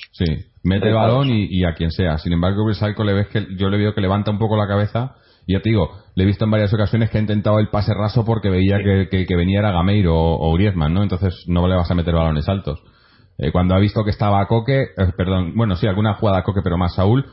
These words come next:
Speaker 1: los ha metido
Speaker 2: Sí.
Speaker 1: más altos, ¿no? O sea,
Speaker 2: Sí.
Speaker 1: lo ve, ve a quién tiene que pasar. Es, es rápido, no solo de, de pie, sino de cabeza también, ¿no?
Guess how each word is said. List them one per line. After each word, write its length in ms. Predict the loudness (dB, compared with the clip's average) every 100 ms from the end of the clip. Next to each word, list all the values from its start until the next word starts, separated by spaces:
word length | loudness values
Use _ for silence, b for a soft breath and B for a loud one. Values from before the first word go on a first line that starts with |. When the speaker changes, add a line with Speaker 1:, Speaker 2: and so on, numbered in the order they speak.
| B B B -20 -10
Speaker 1:
los 200 | -2 0
ha 40 | 2
metido 280 | 0 2
Speaker 2:
Sí. 20 | 0
Speaker 1:
más 140 | 0
altos, 300 | -2 -2 -2
¿no? 200 | -2 -2
O 40 | -2
sea, 500 | -2 0 0 0 -2
Speaker 2:
Sí. 200 | -8 -6 0
Speaker 1:
lo 140 | 2
ve, 180 | 2 0 -6
ve 180 | -6 -2
a 100 | -2
quién 280 | -2 -2 -2
tiene 160 | -2 -2
que 80 | -2
pasar. 380 | -2 -2 -4 -10 -16 -10
Es, 240 | -10 -6
es 180 | -4 -2
rápido, 580 | -2 0 2 2 2 0
no 140 | 2 2
solo 320 | 2 0 2
de, 340 | 2 2 2
de 140 | 2 0
pie, 180 | 0 -2
sino 300 | 0 0 0
de 140 | 0
cabeza 300 | 0 -2 -2
también, 340 | -4 -4 -4 -6
¿no? 140 | -8